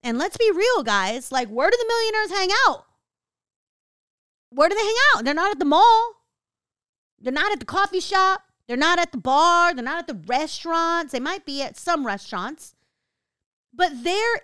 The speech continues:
in specific spaces. And in order for you to get into those rooms,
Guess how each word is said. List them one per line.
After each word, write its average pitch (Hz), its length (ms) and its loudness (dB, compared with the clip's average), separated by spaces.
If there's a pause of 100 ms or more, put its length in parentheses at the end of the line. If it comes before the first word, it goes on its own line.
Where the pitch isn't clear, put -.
in 359 580 -2 (420)
specific 339 680 -6
spaces. - 1160 -8 (100)
And 302 140 -6
in 302 140 -6
order 370 280 -4
for - 160 -12
you 339 140 -4
to 339 80 -8
get 285 200 -6
into 330 260 -8
those 269 280 -6
rooms, 320 500 -8